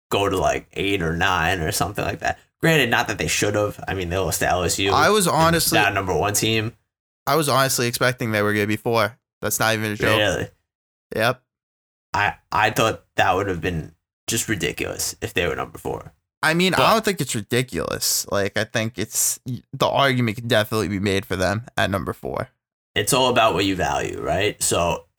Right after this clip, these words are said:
Speaker 1: I'm a guy who probably values the wins more. Like, who have you beaten? Where are your quality wins at?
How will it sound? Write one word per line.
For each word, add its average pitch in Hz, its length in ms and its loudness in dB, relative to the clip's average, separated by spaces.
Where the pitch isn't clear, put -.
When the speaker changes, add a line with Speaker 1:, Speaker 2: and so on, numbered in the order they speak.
Speaker 1:
I'm 107 240 0
a 110 40 0
guy 98 260 2
who 104 100 -2
probably 98 340 0
values 90 500 0
the 85 120 -2
wins 85 400 -2
more. 65 260 -4
Like, - 240 -8
who 117 120 2
have 107 140 0
you 107 100 -4
beaten? 80 400 -4
Where 104 200 2
are 101 40 2
your 95 140 2
quality 82 380 2
wins 90 280 -2
at? 57 280 -2